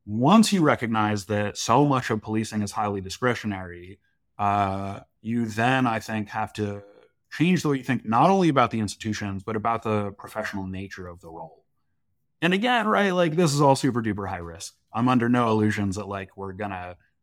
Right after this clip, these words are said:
solve the problem, you know? I think that, like, minimizing, uh, the police role is good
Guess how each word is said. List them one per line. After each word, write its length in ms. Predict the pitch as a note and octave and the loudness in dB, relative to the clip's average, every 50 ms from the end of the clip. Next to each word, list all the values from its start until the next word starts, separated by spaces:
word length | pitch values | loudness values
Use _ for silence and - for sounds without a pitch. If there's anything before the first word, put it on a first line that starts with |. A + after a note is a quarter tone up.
| _ - | _ -10
solve 500 | - - - A2 A2+ A2 G#2+ G#2 G2 F#2 | -6 -2 2 4 4 4 4 4 0 0
the 140 | G2+ F#2+ F#2 | -4 -6 -6
problem, 600 | - F#2+ F#2 F#2 F2+ E2 E2 E2 E2+ F2+ G2+ G#2 | -6 -8 -8 -8 -8 -10 -12 -16 -16 -18 -18 -16
you 100 | - G2 | -16 -14
know? 260 | F2+ F#2+ G2 G2 G2 F#2+ | -14 -14 -14 -14 -16 -16
I 40 | F#2+ | -18
think 200 | F#2 F#2+ F#2+ F2+ | -14 -14 -14 -14
that, 120 | F#2 F2+ F#2 | -14 -14 -14
like, 200 | F#2 F2+ F2 F2 _ _ _ _ _ _ _ _ _ _ _ _ _ _ _ - | -14 -14 -14 -18 _ _ _ _ _ _ _ _ _ _ _ _ _ _ _ -4
minimizing, 920 | G2 G2+ G2+ G2+ G#2 G#2 G2+ G2 F#2+ F#2+ F#2+ G2 - - - - A#2+ B2 - - - - | 0 2 4 4 4 4 4 2 0 0 -4 -6 -8 -8 -4 -4 -4 -4 -6 -12 -14 -6
uh, 400 | A2 G2 F#2+ G2 G2+ - - - - - | -6 -6 -4 -6 -10 -10 -14 -20 -12 -6
the 100 | A#2 G2+ | -6 -6
police 360 | - - G#2+ G2+ G2 F#2+ - | -4 -4 -4 -4 -4 -4 -6
role 240 | G2+ G2 G2 G#2+ A2 | -6 -6 -6 -6 -6
is 100 | G#2+ - | -8 -8
good 240 | - G#2 G#2 G#2+ | -10 -12 -12 -12